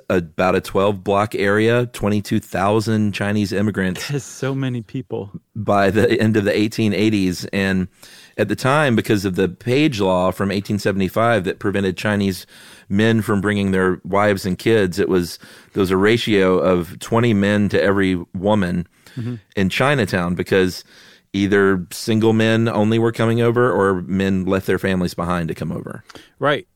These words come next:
Speaker 2: So, I mean, twenty-to-one and twenty-two thousand people living in, uh, in, in, I guess, San Francisco's Chinatown in the eighteen eighties in a twelve block district, and,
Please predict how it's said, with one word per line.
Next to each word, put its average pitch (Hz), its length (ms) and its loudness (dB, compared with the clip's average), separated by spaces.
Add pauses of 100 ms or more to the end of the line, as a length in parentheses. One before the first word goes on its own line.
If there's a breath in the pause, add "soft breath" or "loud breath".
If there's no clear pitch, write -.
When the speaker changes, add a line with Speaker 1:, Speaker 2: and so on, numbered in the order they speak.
Speaker 2:
So, 139 500 -2
I 131 80 -10
mean, 139 220 -2
twenty-to-one 135 1040 -4 (420 soft breath)
and 143 300 -4
twenty-two 202 540 -4
thousand 143 680 -4
people 120 460 -4
living 120 500 -4 (140)
in, 113 420 -6 (480 soft breath)
uh, 107 440 -10
in, 113 380 -8 (300)
in, 135 440 -2 (1040)
I 139 80 -2
guess, 139 200 -2
San 151 180 0
Francisco's 160 520 -4
Chinatown 180 680 -4
in 160 140 -4
the 160 80 -4
eighteen 175 420 -6
eighties 175 320 -4
in 131 100 -4
a 120 60 -8
twelve 156 240 -4
block 147 240 -2
district, 160 420 -6
and, 123 260 -4